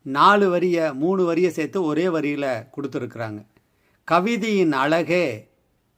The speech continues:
இடை குறைவதுதான், வரி குறைவதுதான், அழகு அதுதான். எனவே, பதிப்பாசிரியர்கள் கவனம் செலுத்த வேண்டிய விஷயம் என்னவென்றால்,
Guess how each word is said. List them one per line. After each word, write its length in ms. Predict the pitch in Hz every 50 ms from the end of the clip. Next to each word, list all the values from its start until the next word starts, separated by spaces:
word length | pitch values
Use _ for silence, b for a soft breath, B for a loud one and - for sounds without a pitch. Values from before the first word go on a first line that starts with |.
| _ _ _ _ _ _ _ _ _ _ _ _ _
இடை 400 | - 127 147 165 175 202 208 190
குறைவதுதான், 800 | 147 156 151 156 156 147 143 127 135 120 139 143 156 180 220 - _ _ _ _ _ _ _ _ _
வரி 400 | - - 120 139 156 165 196 208
குறைவதுதான், 880 | 151 151 151 151 151 147 135 135 120 127 123 117 131 147 160 170 - - _ _ _ _ _ _ _ _ _ _ _ _
அழகு 560 | _ - 120 127 147 170 190 202 185 160 190 160
அதுதான். 480 | 135 117 113 113 107 113 110 113 - _ _ _ _ _ _ _ _ _ _ _
எனவே, 680 | - 127 135 147 147 139 147 165 160 123 104 104 113 _ _ _ _ _ _ _ _ _ _ _ _ _ _ _ _ _ _ _ _ _ -
பதிப்பாசிரியர்கள் 1200 | - 151 156 196 202 151 - 175 151 160 156 156 - 151 143 147 143 139 113 127 135 120 113 113 104 _ _ - 113
கவனம் 440 | 104 131 135 143 156 180 185 185 185
செலுத்த 420 | - - 151 143 147 123 123 151 139
வேண்டிய 680 | 127 135 135 131 127 120 120 120 120 113 107 110 - 123
விஷயம் 360 | 127 127 120 175 165 156 135
என்னவென்றால், 640 | 127 123 135 139 131 123 113 104 123 131 160 202